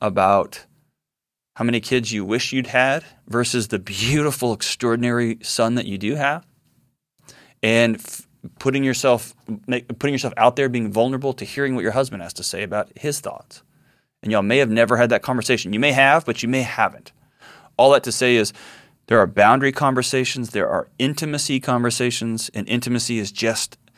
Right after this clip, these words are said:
letting your thoughts finally be heard. It may mean that you're gonna go see a counselor and learn how to engage and be in deep relationships with people that are close to you, how to create new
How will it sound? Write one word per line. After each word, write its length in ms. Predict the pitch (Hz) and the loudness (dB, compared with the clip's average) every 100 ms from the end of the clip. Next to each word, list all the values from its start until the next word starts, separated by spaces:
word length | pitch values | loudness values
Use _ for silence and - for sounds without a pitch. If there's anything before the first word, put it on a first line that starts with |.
| _ _ | _ _
letting 320 | 107 113 117 110 | 0 2 2 -2
your 120 | 98 | -6
thoughts 480 | - - 110 107 - | -6 0 2 2 -2
finally 420 | - 101 101 95 | -4 -4 -4 -8
be 120 | 101 | -12
heard. 460 | - - 90 - - _ _ _ _ _ _ _ _ _ _ _ _ | -16 -14 -14 -16 -20 _ _ _ _ _ _ _ _ _ _ _ _
It 180 | 104 - | -6 -4
may 260 | 104 127 | 0 0
mean 240 | 139 139 135 | 0 0 -2
that 100 | 92 | -2
you're 120 | 113 | -2
gonna 120 | 117 | -2
go 120 | 107 | -2
see 200 | 104 104 | -4 -6
a 80 | 78 | -10
counselor 640 | - - 131 - 143 139 - | -8 -6 -6 -4 -2 -2 -2
and 260 | 98 95 | -6 -4
learn 300 | 107 117 117 | -2 0 -2
how 300 | 110 101 98 90 | -6 -6 -6 -8
to 320 | - 95 87 - _ _ _ | -12 -12 -12 -16 _ _ _
engage 600 | 104 90 90 98 123 113 | -8 -8 -6 -2 0 -2
and 120 | 101 | -4
be 140 | 98 101 | -6 -6
in 100 | 95 | -6
deep 240 | 101 101 | -8 -8
relationships 720 | 87 87 117 117 113 120 - | -4 -4 -4 -6 -8 -10 -10
with 100 | 101 | -14
people 240 | - 107 92 | -10 -10 -10
that 120 | 92 | -12
are 40 | |
close 320 | - - 131 131 | -8 -4 -4 -4
to 140 | 117 | -6
you, 220 | 123 117 - - - - _ _ _ | -6 -6 -10 -20 -20 -20 _ _ _
how 100 | - | -2
to 80 | 92 | -2
create 380 | - - 92 - | -4 -8 -8 -10
new 560 | 92 98 117 143 156 | -10 -2 0 0 0